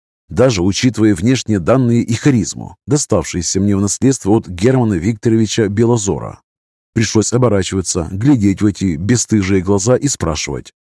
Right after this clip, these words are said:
«И чего тебе от меня надо, Аленушка? Признавайся». Во внезапно проснувшуюся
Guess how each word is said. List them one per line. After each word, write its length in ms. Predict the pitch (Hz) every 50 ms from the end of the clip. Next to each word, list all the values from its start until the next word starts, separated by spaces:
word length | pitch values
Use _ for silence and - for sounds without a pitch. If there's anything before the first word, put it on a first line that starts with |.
| _ _ -
«И 200 | - 117 123 120 110
чего 420 | - - 113 107 92 104 131 147
тебе 320 | 123 - 113 92 107 120
от 160 | 127 120 - 110
меня 240 | 107 107 120 131
надо, 480 | 127 107 95 101 110 113 104 110 101 - -
Аленушка? 680 | - 117 123 123 113 104 104 98 - - - 90 82 95 _ _ -
Признавайся». 760 | 123 143 143 156 180 165 127 85 82 - - - - - 90 _ _ _ _ _ _ _
Во 180 | - 117 139 127
внезапно 540 | 117 127 131 131 110 123 147 139 - 107 101
проснувшуюся 880 | - 117 127 - - 135 143 131 - - - 117 117 110 - - 123